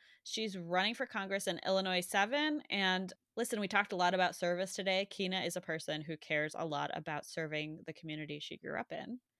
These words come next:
It feels like I'm reaching, but I'm really not. When I think of the kind of social justice-y stuff that I came out of high school caring about, in part because of the sisters there, those are the same values that have really made me interested in,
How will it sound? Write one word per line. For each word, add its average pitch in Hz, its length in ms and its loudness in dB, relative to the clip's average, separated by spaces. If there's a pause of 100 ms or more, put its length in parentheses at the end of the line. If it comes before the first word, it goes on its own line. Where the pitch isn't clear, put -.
(180)
It 247 80 0
feels 269 200 4
like 330 120 2
I'm 285 100 2
reaching, 262 260 0
but 262 120 0
I'm 190 100 0
really 185 200 2
not. 160 220 -2
When 214 120 0
I 233 40 4
think 233 240 4
of 262 180 2
the 262 120 8
kind 202 340 4
of 226 140 0
social 190 380 0
justice-y 202 840 -2
stuff - 480 2
that 196 140 2
I 196 180 4
came 202 340 -2
out 190 180 4
of 185 100 -2
high 196 160 0
school 180 340 -2
caring 196 420 0
about, 156 320 2
in 175 120 -4
part 180 240 -2
because 170 240 -12
of 156 60 -10
the 160 80 -8
sisters - 400 -8
there, - 280 -2 (120)
those 202 180 4
are 208 60 2
the 180 80 -4
same 165 180 -2
values 151 420 -2
that 151 160 -2
have 165 240 -4
really 175 220 2
made 151 160 -2
me 151 100 -6
interested - 420 -8
in, - 180 -2